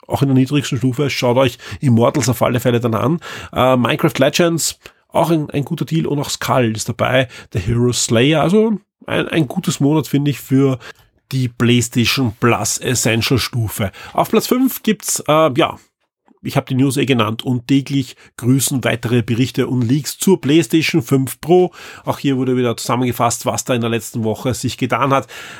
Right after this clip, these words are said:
Äh, ich hab kurz drüber geschaut, es ist eigentlich im Großen und Ganzen, ähm, ja, eine Bestätigung von verschiedenen Quellen. Also es sind,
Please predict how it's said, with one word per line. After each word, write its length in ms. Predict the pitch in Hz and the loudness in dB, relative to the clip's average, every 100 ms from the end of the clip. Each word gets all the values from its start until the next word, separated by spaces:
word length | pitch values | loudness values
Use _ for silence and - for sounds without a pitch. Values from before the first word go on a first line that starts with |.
| - | -4
Äh, 280 | 123 127 180 | 0 0 0
ich 80 | |
hab 100 | 156 | -2
kurz 180 | - 202 | 2 2
drüber 200 | - 190 | 4 4
geschaut, 400 | 175 - 139 139 - | 2 2 2 2 -2
es 140 | 104 | -8
ist 420 | - 190 - - | -4 -6 -6 -6
eigentlich 540 | 139 143 147 135 - - - - - | -2 2 2 2 -2 -12 -18 -20 -8
im 140 | 127 | -4
Großen 320 | 120 135 120 143 | 0 2 4 2
und 60 | |
Ganzen, 720 | 120 110 120 - 127 123 120 123 | 2 0 -2 -2 2 2 2 0
ähm, 540 | - 120 117 113 117 | 0 2 2 0 -2
ja, 140 | 117 113 | 0 0
eine 180 | 120 | 0
Bestätigung 640 | 120 127 - 151 139 127 147 | 0 0 0 0 2 0 0
von 180 | - 127 | -2 -4
verschiedenen 480 | - 107 143 160 135 | -4 -2 0 0 0
Quellen. 360 | 120 117 117 | 0 2 2
Also 340 | 113 113 127 127 | 0 0 2 2
es 100 | 117 | 2
sind, 200 | 151 | -2